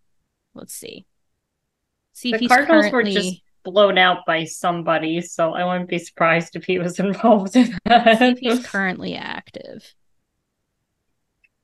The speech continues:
Speaker 1: Where is his game logs? Yeah, he last pitched on August twelfth. So
Speaker 2: Mm.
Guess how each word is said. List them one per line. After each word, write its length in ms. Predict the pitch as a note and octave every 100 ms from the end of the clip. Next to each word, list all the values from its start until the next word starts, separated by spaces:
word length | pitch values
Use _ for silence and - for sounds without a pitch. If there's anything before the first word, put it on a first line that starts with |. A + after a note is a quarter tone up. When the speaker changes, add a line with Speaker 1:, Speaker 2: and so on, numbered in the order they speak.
| _ _ _
Speaker 1:
Where 160 | G#3 G#3
is 180 | G#3 -
his 160 | G3
game 400 | - - - -
logs? 640 | - - - - _ - - _ _ _ _ _ _ _ _ _ _ _ _ _ _ _ _ _ _ _ _ _ _ _ _ _ _ _ _ _ _ _ _ _ _ _ _ -
Yeah, 180 | - -
he 140 | G#3 A3
last 460 | B3 C#4+ D4 -
pitched 440 | - G3+ - - -
on 480 | - F#2 - D2+ F3+ _ _ _ _ _ _ _ _ _
August 440 | - F3+ F3+ E3+ -
twelfth. 560 | - - - - - _ _ _
So 260 | - - A3 - E3 D#3+
Speaker 2:
Mm. 380 | D#3 D#3 D3+